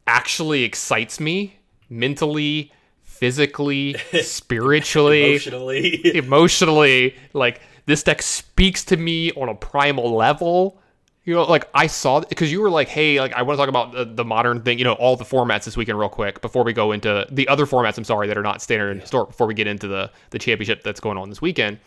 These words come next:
Speaker 1: And you're like, "Hey, I just wanna briefly touch on this one deck." And he's like, "Check out this third place list from the Modern Challenge this week." And this, to borrow a meme,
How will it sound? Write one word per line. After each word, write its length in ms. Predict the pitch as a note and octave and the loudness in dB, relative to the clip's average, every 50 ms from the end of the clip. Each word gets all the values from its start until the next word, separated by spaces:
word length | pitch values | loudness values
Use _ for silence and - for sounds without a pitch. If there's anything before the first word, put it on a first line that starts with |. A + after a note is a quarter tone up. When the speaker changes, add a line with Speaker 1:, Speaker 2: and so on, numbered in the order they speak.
| _ _ _ _ _ _ - _ _ _ _ _ _ _ | _ _ _ _ _ _ -20 _ _ _ _ _ _ _
Speaker 1:
And 180 | - B2+ B2 A#2+ | -2 0 0 0
you're 100 | A#2+ A#2 | 0 -2
like, 100 | G#2+ - | -4 0
"Hey, 120 | - D3 | 2 2
I 20 | C#3+ | 2
just 100 | B2+ C3+ | 2 2
wanna 120 | D3 B2 | 0 0
briefly 260 | - - C3+ B2+ C#3+ B2+ | -2 -4 -4 -2 -4 -6
touch 240 | - A#2+ B2 - | -4 -4 -6 -6
on 60 | B2 A2 | -6 -8
this 120 | G2+ - | -8 -8
one 180 | - G#2 G2 G2 | -8 -8 -8 -4
deck." 300 | F#2+ C3 D#3 C#3+ - - | -2 -2 -2 -2 -2 -6
And 60 | C3 A2+ | -10 -8
he's 60 | G#2 | -8
like, 100 | G2 G2 | -8 -10
"Check 200 | - - B2 - C#3 | -6 -6 -4 -4 -4
out 100 | B2 - | -8 -6
this 140 | - G#2 - | -10 -14 -14
third 400 | - _ B2 A#2+ D3 F#3 F3+ - | -6 _ 0 2 2 2 0 -2
place 320 | - E3 E3 D#3 C#3+ - | -2 0 0 0 -2 -2
list 520 | C3 B2+ B2 G#2+ G2 - - - - - - _ _ _ _ _ _ | 0 2 2 2 2 -2 -8 -10 -10 -12 -18 _ _ _ _ _ _
from 200 | _ - C3 A#2+ | _ -6 -4 -2
the 80 | A2 G#2+ | -2 0
Modern 400 | G#2+ A2+ G#2+ A2+ B2+ C3+ C#3 B2+ | 0 2 2 4 2 2 0 -2
Challenge 380 | - - A#2 A2+ A2 A2 G2 | -2 -2 0 0 0 -2 -4
this 140 | G2+ - - | -8 -12 -10
week." 180 | G#2 G2+ - - _ - - - _ _ _ _ | -10 -10 -12 -14 _ -20 -20 -20 _ _ _ _
And 220 | - A#2+ G#2+ G#2+ A#2 | -8 -6 -4 0 4
this, 380 | E3 G#3+ A3 - - - - - _ _ _ _ _ | 4 4 4 4 -2 -6 -10 -14 _ _ _ _ _
to 100 | - B2+ | -2 -2
borrow 500 | A#2+ B2 A#2 B2+ D3 D#3 D#3 D3+ D3+ D3+ | 0 0 -2 0 2 4 4 4 4 4
a 60 | C3+ C#3+ | 2 0
meme, 320 | C#3 B2+ A#2 G#2+ G#2 G#2 | -4 -4 -6 -6 -8 -12